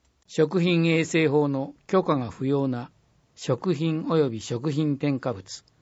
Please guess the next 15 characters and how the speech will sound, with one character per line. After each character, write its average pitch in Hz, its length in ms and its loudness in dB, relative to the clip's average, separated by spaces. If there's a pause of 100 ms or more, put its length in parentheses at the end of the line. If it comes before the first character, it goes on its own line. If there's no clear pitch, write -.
(960)
乳 185 280 2
幼 180 180 6
児 165 160 -2
用 156 200 6
の 156 300 0 (140)
お 139 100 -4
も 160 140 4
ち 165 140 -6
ゃ、 - 80 -12 (1300)
食 170 360 0
品 190 240 6
用 160 260 6
の 151 240 -4 (360)
器 202 180 0
具 127 220 -2